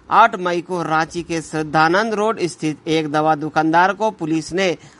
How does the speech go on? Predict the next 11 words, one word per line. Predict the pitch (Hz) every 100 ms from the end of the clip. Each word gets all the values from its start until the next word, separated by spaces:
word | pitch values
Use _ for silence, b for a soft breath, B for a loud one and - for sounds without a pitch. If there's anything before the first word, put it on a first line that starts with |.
| -
ऑक्सीमीटर | 156 170 - 165 160 156 190 202
की | 233 226
कालाबाजारी | 175 165 160 156 160 160 175 220
करते | 165 147 160 156
हुए | 156 170 175 b b -
रंगे | 151 175 165
हाथ | 151 160
गिरफ्तार | 147 151 156 143 160 170 170
कर | 196 220 220 - _ -
जेल | 139 170 156
भेजा। | 160 175 208 160